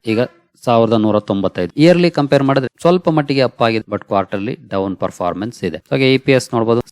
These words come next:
ಹಿಂದಿನ ವರ್ಷ ಫೋರ್ ಪಾಯಿಂಟ್ ಫೋರ್ ಸಿಕ್ಸ್ ಇತ್ತು, ಈಗ ಫೋರ್ ಪಾಯಿಂಟ್ ಫೋರ್ ಏಟ್ ಗೆ ಬಂದಿದೆ, ಹಿಂದಿನ ಕ್ವಾರ್ಟರ್ಲಿ ಸಿಕ್ಸ್ ಪಾಯಿಂಟ್ ಸೆವೆನ್ ಸಿಕ್ಸ್ ಇತ್ತು. So, ಕ್ವಾರ್ಟರ್ಲಿ ಕಂಪನಿ ಅಂಡರ್ ಪರ್ಫಾರ್ಮೆನ್ಸ್ ಅನ್ನ ಮಾಡಿದೆ, but ಇಯರ್ಲಿ ಸ್ವಲ್ಪ ಮಟ್ಟಿಗೆ ಇಂಪ್ರೂವ್ಮೆಂಟ್ ಇದೆ. So, ನಂತರ ಸೆಗ್ಮೆಂಟ್ ವೈಸ್ ರೆವೆನ್ಯೂ ನೋಡೋದಾದ್ರೆ ಎರಡು ಸೆಗ್ಮೆಂಟ್ ಅಲ್ಲಿ ಕಂಪನಿ ಕೆಲಸ ಮಾಡುತ್ತೆ, plumbing,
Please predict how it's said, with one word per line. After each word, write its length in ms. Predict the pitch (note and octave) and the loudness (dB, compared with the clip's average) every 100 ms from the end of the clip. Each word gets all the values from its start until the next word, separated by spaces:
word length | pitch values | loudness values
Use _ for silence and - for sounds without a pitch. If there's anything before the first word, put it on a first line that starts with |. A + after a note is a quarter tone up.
| - | -2
ಹಿಂದಿನ 220 | C#3+ C#3+ | 2 2
ವರ್ಷ 160 | C#3+ D3 | 2 0
ಫೋರ್ 260 | C3 C3 - | 2 2 2
ಪಾಯಿಂಟ್ 220 | C3+ B2+ | 0 0
ಫೋರ್ 200 | C3 B2+ | 0 0
ಸಿಕ್ಸ್ 240 | - A#2 B2+ | 0 -4 -4
ಇತ್ತು, 240 | - C#3 | -4 -4
ಈಗ 140 | A#2 | 0
ಫೋರ್ 280 | A#2 - A#2 - | -2 0 -2 0
ಪಾಯಿಂಟ್ 220 | A#2 A2 | -2 -2
ಫೋರ್ 220 | - A2+ | -2 0
ಏಟ್ 160 | A2+ - | 0 -2
ಗೆ 80 | A2+ | -2
ಬಂದಿದೆ, 280 | A2+ A2 | 0 -2
ಹಿಂದಿನ 340 | C3+ C3 B2+ A#2+ | -4 -4 -2 0
ಕ್ವಾರ್ಟರ್ಲಿ 340 | A#2 A#2 B2 | 0 0 -2
ಸಿಕ್ಸ್ 320 | - A#2+ - | -4 -6 -8
ಪಾಯಿಂಟ್ 280 | - G#2+ G#2+ | -10 -8 -6
ಸೆವೆನ್ 320 | - G#2 G2+ | -2 0 0
ಸಿಕ್ಸ್ 280 | - F2 - | -4 -12 -14
ಇತ್ತು. 200 | F#2 - | -18 -18
So, 300 | - - B2+ | -16 -4 -4
ಕ್ವಾರ್ಟರ್ಲಿ 640 | - - B2 C#3 F3+ F3 F3 | -4 0 2 4 2 2 0
ಕಂಪನಿ 340 | - B2+ C3 C3+ | 0 0 0 0
ಅಂಡರ್ 300 | G#2+ A2+ A#2 | -2 -2 -2
ಪರ್ಫಾರ್ಮೆನ್ಸ್ 540 | A2+ - A2+ A2+ G#2+ | -2 0 -2 -2 -4
ಅನ್ನ 100 | A2+ | -4
ಮಾಡಿದೆ, 280 | G#2+ G#2 B2 | -2 -2 -2
but 300 | - D#3 D#3 | -2 -4 2
ಇಯರ್ಲಿ 320 | D3+ D3+ D3 | 2 2 0
ಸ್ವಲ್ಪ 260 | - A#2+ A#2 | 0 -4 -2
ಮಟ್ಟಿಗೆ 320 | A2+ G#2+ A#2+ | -4 -2 -6
ಇಂಪ್ರೂವ್ಮೆಂಟ್ 760 | - B2+ B2+ A#2+ A2 G2 F2+ F2 | -4 -4 -2 0 0 0 -4 -6
ಇದೆ. 100 | D#2+ | -8
So, 240 | _ C#3+ | _ -4
ನಂತರ 240 | D#3 D#3+ | 0 0
ಸೆಗ್ಮೆಂಟ್ 500 | D3 B2 A#2 D3+ D3 | 0 -2 0 -2 0
ವೈಸ್ 160 | D3 C#3 | 0 0
ರೆವೆನ್ಯೂ 360 | C#3 C#3 C#3 - | 0 0 -2 -4
ನೋಡೋದಾದ್ರೆ 420 | B2+ B2+ C#3+ B2+ | -2 -2 -2 -2
ಎರಡು 260 | B2 C#3 C#3 | 0 0 0
ಸೆಗ್ಮೆಂಟ್ 380 | C3 A#2 B2 A#2+ | -4 -2 -4 -4
ಅಲ್ಲಿ 120 | A#2 | -6
ಕಂಪನಿ 360 | A#2 G#2+ A2 | -6 -6 -6
ಕೆಲಸ 240 | G#2 G2+ G#2+ | -4 -4 -4
ಮಾಡುತ್ತೆ, 300 | G2+ G2 A2 | -8 -6 -8
plumbing, 540 | G#2 G#2+ G2+ G#2 G#2+ | -6 -4 -4 -2 -6